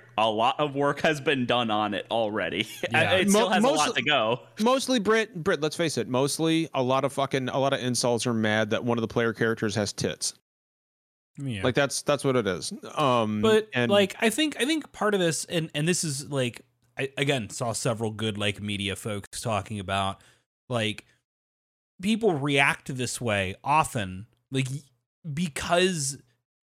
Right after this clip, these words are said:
Speaker 2: people don't get to see behind the curtain very often, right? And that's not an excuse for, like, people being shitty, but people don't know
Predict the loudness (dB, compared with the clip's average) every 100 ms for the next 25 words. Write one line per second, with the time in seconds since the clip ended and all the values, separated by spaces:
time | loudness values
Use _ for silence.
0 | _ _ _ _ _ -4 -2 -2 0 -2
1 | -2 -4 -4 -6 -6 -6 -6 -4 -2 -2
2 | -4 -6 -6 -6 -10 -20 -20 _ _ -4
3 | -4 -6 -10 -12 -16 -20 -20 _ _ 0
4 | 2 2 -2 -12 -10 0 4 4 2 0
5 | 4 4 2 -4 -6 -8 -2 0 0 -4
6 | -2 0 0 -4 -8 -6 -6 -4 -4 -4
7 | -6 -6 -2 0 0 -2 -8 _ _ _
8 | 2 2 2 _ _ _ 0 0 2 2
9 | 2 0 0 0 0 0 -2 -8 -16